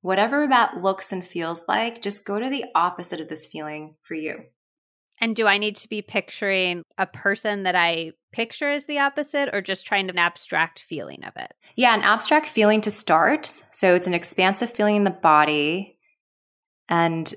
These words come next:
Speaker 1: just tell me, what's the sensation feel like in your body?
Speaker 2: I'd say, like, my shoulders drop. There's almost a widening.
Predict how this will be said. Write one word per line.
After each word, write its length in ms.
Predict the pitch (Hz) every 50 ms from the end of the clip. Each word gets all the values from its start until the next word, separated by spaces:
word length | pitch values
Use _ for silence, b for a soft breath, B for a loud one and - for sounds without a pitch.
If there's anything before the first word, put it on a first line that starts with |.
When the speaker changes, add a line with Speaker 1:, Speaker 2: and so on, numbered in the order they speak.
| - -
Speaker 1:
just 240 | 190 208 208 - -
tell 260 | - - 208 202 202
me, 240 | 202 202 196 196 190
what's 220 | 185 190 185 -
the 60 | -
sensation 680 | - - 180 170 - - 160 160 156 - - 165 156
feel 240 | - - 160 156 156
like 180 | - - 156 -
in 80 | 156
your 120 | 156 156 151
body? 420 | 151 151 - - - - - - - _ _ _ _ _ _ _ _ _ _ _ _ _ 247
Speaker 2:
I'd 120 | 220 -
say, 160 | - 254 269
like, 280 | 269 269 285 269 - -
my 160 | 220 208 202
shoulders 840 | 202 - - - 170 165 175 202 202 202 196 196 190 185 - - - _ _ _ _ _ _ _ _ _ - 202
drop. 540 | 190 - 175 170 170 170 156 156 175 - -
There's 180 | 170 185 185
almost 240 | 208 190 196 202 - -
a 100 | 180 175
widening. 840 | 165 165 165 151 147 160 165 170 180 185 185 190 196 208 214 226